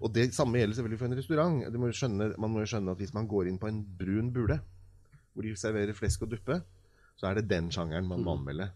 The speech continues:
Speaker 2: Mm.
Speaker 1: Og hvis det, og selvfølgelig hvis man går inn på en, en takeaway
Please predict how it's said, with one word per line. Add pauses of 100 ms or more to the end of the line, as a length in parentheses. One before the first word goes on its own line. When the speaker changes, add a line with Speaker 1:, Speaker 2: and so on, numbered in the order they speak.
(480)
Speaker 2:
Mm.
Speaker 1:
Og
hvis
det,
og
selvfølgelig
hvis
man
går
inn
på
en,
en
takeaway